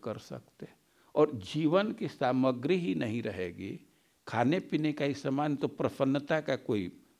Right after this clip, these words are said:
प्रश्न ही नहीं है। और एक तरह से वो भगवान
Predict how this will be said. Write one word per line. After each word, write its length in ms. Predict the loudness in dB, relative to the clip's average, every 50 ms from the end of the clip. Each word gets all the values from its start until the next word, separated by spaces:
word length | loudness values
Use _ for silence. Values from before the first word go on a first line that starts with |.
| -4
प्रश्न 320 | -2 -2 -2 -2 -2 -4 -4
ही 140 | -2 -2
नहीं 280 | -4 -4 -4 -6 -8 -10
है। 180 | -12 -16 -20 -20 _ _ _ _ _ _ _ _ _ _ _ _ _ _ _ _ _ _ _ _ _ _ _ _ _ _ _ _ _ _ _ _ _ 0
और 140 | 0 2 4 6
एक 340 | 4 4 4 4 -2 -2 2
तरह 360 | 4 4 4 4 2 0 -2
से 540 | -2 -6 -8 -8 -6 -6 -8 -8 -10 -12 -16 -18 _ _ _ _ _ _ _ _ _ _ _ _ _ _ _ _ _ 2 2
वो 120 | 2 2 2
भगवान 880 | -2 -2 0 0 0 0 0 0 -2 -4 -4 -4 -6 -6 -8 -8 -10